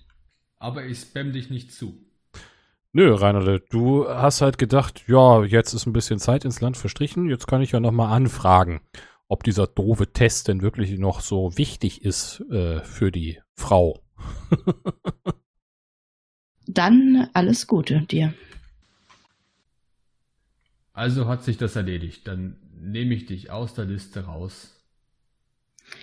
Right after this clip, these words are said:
Speaker 3: Hey, fände ich schade, aber wenn du mittlerweile wen gefunden hast für dein Projekt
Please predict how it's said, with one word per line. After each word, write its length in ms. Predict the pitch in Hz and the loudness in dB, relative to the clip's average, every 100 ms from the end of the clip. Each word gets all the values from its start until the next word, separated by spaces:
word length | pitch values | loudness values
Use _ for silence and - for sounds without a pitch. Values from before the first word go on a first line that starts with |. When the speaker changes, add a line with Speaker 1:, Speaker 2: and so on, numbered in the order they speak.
| - - - | -20 -20 -8
Speaker 3:
Hey, 420 | - 220 190 160 - | 6 8 8 4 -2
fände 420 | - 196 202 175 | 0 6 6 6
ich 180 | 160 - | 2 0
schade, 540 | 214 190 151 147 165 - | 2 2 2 2 0 -2
aber 540 | 175 170 170 160 151 | 0 2 2 2 2
wenn 180 | 170 175 | 4 4
du 80 | 175 | 4
mittlerweile 720 | 170 170 165 156 156 165 175 | 2 0 -4 -2 0 0 2
wen 180 | 165 160 | 2 2
gefunden 600 | 151 - 170 202 196 180 | 0 0 2 4 4 2
hast 280 | 170 185 - | 2 -2 -4
für 140 | 185 | -4
dein 220 | 185 185 | 0 0
Projekt 560 | 185 190 196 208 - | 0 -2 0 0 -4